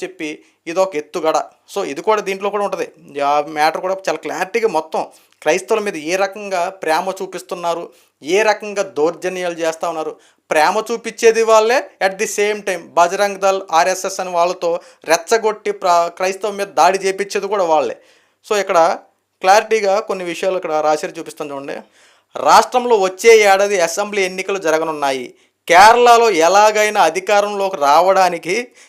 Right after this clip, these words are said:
బీజేపీ ఆరాట పడుతోంది. క్రై-, క్రైస్తవులను ఆకట్టుకోవడం ద్వారా హిందూ క్రైస్తవ రాజకీయ ఒప్పందంతో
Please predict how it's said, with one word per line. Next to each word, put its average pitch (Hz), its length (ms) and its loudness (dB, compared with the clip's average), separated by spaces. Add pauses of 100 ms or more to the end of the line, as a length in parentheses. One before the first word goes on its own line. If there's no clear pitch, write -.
(140)
బీజేపీ 202 720 0
ఆరాట 170 400 2
పడుతోంది. 151 640 -6
క్రై-, 151 220 -12
క్రైస్తవులను 220 600 0
ఆకట్టుకోవడం 185 800 2
ద్వారా 165 360 2 (340)
హిందూ 220 480 -6
క్రైస్తవ 214 560 -2
రాజకీయ 185 540 0
ఒప్పందంతో 185 1040 -4